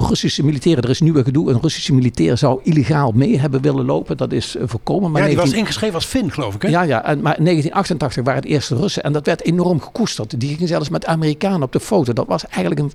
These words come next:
Speaker 1: periode van koude oorlogstijd is voorbij. Die, die konden, konden zien. En nu staan we toch weer tegenover elkaar. En, en zeggen we tegen die Russen van, "U komt hier als militair niet binnen." Terecht overigens, hoor.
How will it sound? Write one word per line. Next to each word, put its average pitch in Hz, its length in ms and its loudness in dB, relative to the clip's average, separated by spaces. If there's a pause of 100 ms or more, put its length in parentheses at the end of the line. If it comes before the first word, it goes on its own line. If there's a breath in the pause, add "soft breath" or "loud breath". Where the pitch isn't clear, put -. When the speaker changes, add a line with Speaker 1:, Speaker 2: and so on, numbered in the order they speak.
Speaker 1:
periode 170 440 0
van 151 220 -2
koude 180 300 -2
oorlogstijd 175 540 -2
is - 180 -2
voorbij. 135 520 0
Die, 123 180 -2
die 147 180 -2
konden, 180 300 0
konden 151 260 0
zien. 151 220 0 (360 loud breath)
En 151 160 0
nu 190 140 4
staan 151 280 0
we 139 120 0
toch 180 200 2
weer 143 420 0
tegenover 160 640 2
elkaar. 131 580 0
En, 127 240 0
en 127 160 0
zeggen 123 220 0
we 117 60 -10
tegen 120 220 -2
die 120 80 0
Russen 127 260 0
van, 123 220 -2
"U 143 120 4
komt 175 240 0
hier 151 140 0
als 147 120 -2
militair 147 400 2
niet 156 180 0
binnen." 131 240 0
Terecht 110 340 -2
overigens, 104 360 -2
hoor. 127 180 0